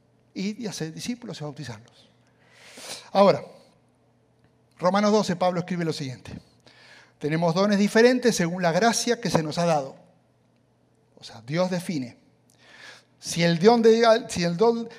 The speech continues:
de alguien es de profecía, que lo use en proporción con su fe. Si es el de prestar un servicio, que lo preste. Si es el de enseñar, que enseñe.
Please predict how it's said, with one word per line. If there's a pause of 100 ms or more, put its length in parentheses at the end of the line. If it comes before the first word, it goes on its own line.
(100)
de
alguien
es
de
profecía,
que
lo
use
en
proporción
con
su
fe. (540)
Si
es
el
de
prestar
un
servicio,
que
lo
preste.
Si
es
el
de
enseñar,
que
enseñe.